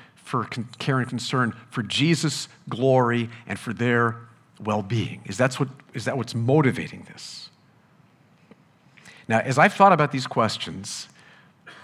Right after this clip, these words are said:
two thoughts came into my mind about me and about, and about us, especially about thinking about the church, and that is God has blessed Grace Church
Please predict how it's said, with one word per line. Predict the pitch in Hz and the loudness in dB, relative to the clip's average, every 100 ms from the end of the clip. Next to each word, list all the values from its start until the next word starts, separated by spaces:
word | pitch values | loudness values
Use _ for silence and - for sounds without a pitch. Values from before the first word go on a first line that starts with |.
| - | -6
two | - 196 | 4 6
thoughts | 160 127 | 6 4
came | - 120 | 2 -2
into | 104 | 0
my | 101 92 | 0 -2
mind | 87 - - - - | -4 -6 -10 -18 -14
about | 104 98 98 | -2 -2 0
me | 113 143 151 151 | 2 4 4 0
and | 101 | -2
about, | 101 104 101 | 0 0 0
and | 107 | -2
about | 98 95 | -2 0
us, | 113 92 - | 2 0 -4
especially | - 123 - 110 | -4 -4 -4 -6
about | 101 101 - - | -4 -4 -6 -6
thinking | 117 | -4
about | 101 92 | -4 -6
the | |
church, | - - 101 - - | -10 -6 -6 -8 -4
and | 110 | 0
that | 139 | 2
is | 101 98 - - - - - - | 0 -2 -8 -14 -20 -20 -18 0
God | 127 160 | 4 4
has | 127 123 104 | 4 -4 -6
blessed | 104 120 120 - - | -4 -2 -2 -4 -10
Grace | 113 104 - | -8 -6 -6
Church | - 104 - - - - | -8 -8 -8 -10 -10 -10